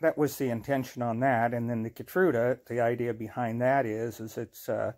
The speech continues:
it blocks the P D L one expression in the tumor, which is supposed to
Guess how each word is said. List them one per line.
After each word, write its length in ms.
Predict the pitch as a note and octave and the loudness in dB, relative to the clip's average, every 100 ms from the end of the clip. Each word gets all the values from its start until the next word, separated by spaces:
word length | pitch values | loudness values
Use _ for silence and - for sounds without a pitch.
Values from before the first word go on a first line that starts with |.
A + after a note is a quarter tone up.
| _ _ _ _ _ _ | _ _ _ _ _ _
it 220 | C3 B2+ | -4 -2
blocks 480 | - C3 B2 A#2 - - - | 2 4 4 2 -6 -6 -6
the 120 | B2+ A2 | -8 -8
P 200 | - C#3+ | -2 -2
D 120 | B2 | 2
L 100 | B2 | 0
one 480 | A2 B2+ B2 A#2+ G#2+ - _ - | 0 0 0 0 -4 -10 _ -6
expression 800 | B2+ A#2+ - B2 A2+ G#2+ B2+ A2+ - | -6 -6 -4 2 2 2 -4 -4 -4
in 180 | B2 A2 | -4 -2
the 60 | |
tumor, 520 | G#2+ F3+ F#3 A#2+ B2+ B2+ | -2 2 4 4 0 -2
which 540 | - A#2 A#2 A2+ - - | -4 2 2 2 -2 -6
is 140 | A#2 | -4
supposed 600 | - B2 - C#3 C#3 - _ _ | -2 -2 4 4 4 -4 _ _
to 500 | - A#2+ A2+ A2+ A2+ | -2 0 2 0 -2